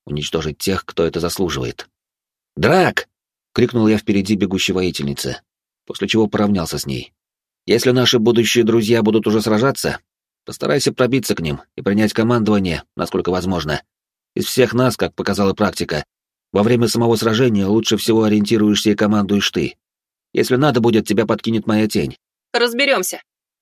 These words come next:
Speaker 1: кивнула она и снова начала отрываться, но чуть позже, повернув голову через плечо, добавила:
Speaker 2: "На месте будет виднее, тень".
Speaker 1: Я кивнул и снова отстал. Вообще, я сегодня был замыкающим.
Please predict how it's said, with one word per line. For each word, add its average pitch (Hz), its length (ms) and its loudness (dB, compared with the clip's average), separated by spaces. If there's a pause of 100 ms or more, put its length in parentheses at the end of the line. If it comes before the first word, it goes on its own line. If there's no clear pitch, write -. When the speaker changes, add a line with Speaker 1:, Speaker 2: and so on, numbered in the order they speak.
(140)
Speaker 1:
кивнула 76 360 -4
она 87 260 -4
и 71 40 -4
снова 95 300 -2
начала 82 340 -2
отрываться, 82 540 -4 (460)
но 95 80 -2
чуть 117 200 -2
позже, 123 280 2
повернув 110 400 2
голову 110 320 4
через 101 180 0
плечо, 98 300 -2
добавила: 80 520 -6 (400)
Speaker 2:
"На 381 160 2
месте 359 320 0
будет 269 280 -2
виднее, 269 400 0
тень". 165 300 -8 (560)
Speaker 1:
Я 107 120 0
кивнул 156 440 2
и 123 40 2
снова 120 320 0
отстал. 69 440 -6 (600)
Вообще, 147 360 0
я 123 60 2
сегодня 123 400 2
был 110 160 2
замыкающим. 117 760 -2